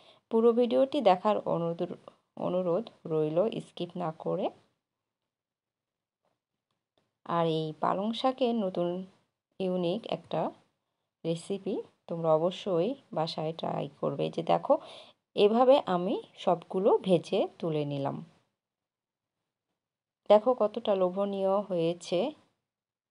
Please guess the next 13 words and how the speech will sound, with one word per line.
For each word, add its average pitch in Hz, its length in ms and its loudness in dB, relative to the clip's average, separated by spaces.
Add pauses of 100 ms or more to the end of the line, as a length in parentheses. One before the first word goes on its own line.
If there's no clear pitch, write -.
(3500)
মচমচে 214 460 -2
করে 214 280 2 (160)
আমি, 185 300 0
এই 180 200 0
যে 180 200 -2 (220)
দেখো, 160 380 2
সবগুলা 180 460 -2
ভেজে 170 280 -4
নিয়েছি। 165 520 -2 (4000)
তিন 254 220 0
কাপ 254 220 6 (120)
আটায় 220 480 0
আমার 175 420 0